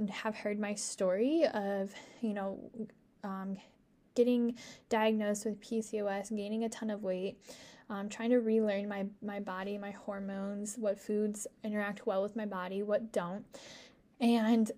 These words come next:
<clears throat> so I completely changed my workout routine, um, to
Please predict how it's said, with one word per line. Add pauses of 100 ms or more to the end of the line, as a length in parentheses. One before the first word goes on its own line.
<clears throat>
so
I
completely
changed
my
workout
routine, (720)
um,
to